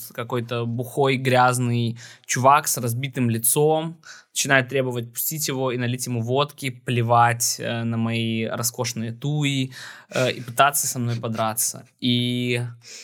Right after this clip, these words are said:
ну, конечно же, с оби-, обилием, э, ненужной матерной лексики. И что я сделал?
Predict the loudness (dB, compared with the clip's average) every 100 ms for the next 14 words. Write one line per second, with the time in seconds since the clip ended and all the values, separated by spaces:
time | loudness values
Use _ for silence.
0 | -20 _ _ _ _ -2 0 4 4 4
1 | 0 -2 -2 2 2 6 4 6 2 4
2 | 6 6 6 4 0 0 2 2 0 0
3 | 0 0 -2 -4 -2 0 2 2 2 2
4 | 2 2 -2 -2 -2 -2 -4 -6 -8 -18
5 | -10 -4 0 0 0 0 2 2 2 -2